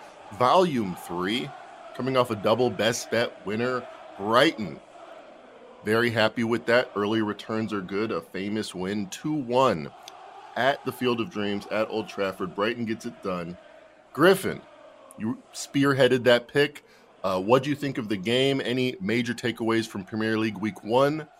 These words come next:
before we get into, uh, a little bit of La Liga action before previewing the game of the weekend, Tottenham-Chelsea, and then, uh,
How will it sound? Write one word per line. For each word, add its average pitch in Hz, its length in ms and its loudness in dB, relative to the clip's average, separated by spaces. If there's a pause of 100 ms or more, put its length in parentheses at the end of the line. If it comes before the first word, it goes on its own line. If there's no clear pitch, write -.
(280)
before 123 260 0
we 117 100 0
get 113 160 2
into, 113 460 0
uh, 92 280 2
a - 40 -10 (260)
little 127 140 0
bit 120 100 2
of 110 80 4
La 110 140 6
Liga 139 440 4
action 123 380 2
before 110 260 -2
previewing 113 680 -2 (140)
the 131 160 -2
game 117 260 0
of 110 60 2
the 107 80 2
weekend, 101 500 -2
Tottenham-Chelsea, 101 880 -2 (400)
and 104 160 -4
then, 101 160 -2
uh, 87 120 -2